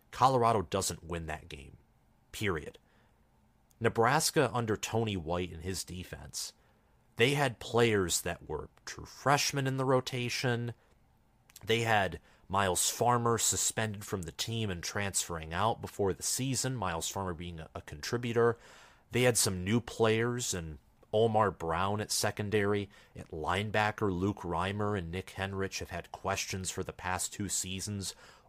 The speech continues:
over their level of play, especially in stopping the run. And a defensive line that was gutted as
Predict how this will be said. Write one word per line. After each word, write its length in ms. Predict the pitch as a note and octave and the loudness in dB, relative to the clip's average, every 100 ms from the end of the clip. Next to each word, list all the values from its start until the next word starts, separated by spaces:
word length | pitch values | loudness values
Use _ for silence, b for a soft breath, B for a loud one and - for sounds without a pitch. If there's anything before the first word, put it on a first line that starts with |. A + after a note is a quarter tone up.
| - | 0
over 280 | G#2+ G2 | 2 2
their 180 | F#2 F2 | 0 0
level 320 | E2 F2 F#2+ | 0 0 0
of 160 | D#2 - | -4 -6
play, 500 | - G2 F#2+ F#2 F#2 - b | -8 -2 -2 -2 -4 -10 b
especially 640 | - - - F#2+ - G#2 F2 | -6 -4 -2 -2 0 -2 -2
in 120 | D#2+ | -4
stopping 480 | - F2 F2 F2 E2+ | -2 0 -2 -4 -8
the 120 | D2 | -8
run. 480 | C2+ D#2+ G2 B2+ C#3 B B B B B - | -4 0 0 -2 -6 B B B B B -2
And 440 | G#2 G#2+ G#2 G2+ _ - | 2 2 0 -6 _ -2
a 80 | G2+ | 0
defensive 540 | G2 - C3 - A#2+ | 0 0 0 0 2
line 320 | A#2 A2+ A2+ | 2 2 2
that 140 | G#2+ - | -2 -6
was 160 | F2+ | -6
gutted 540 | - - F2+ G#2 G#2+ - | -6 0 2 2 0 -2
as 280 | F2+ D#2+ - | -8 -4 -6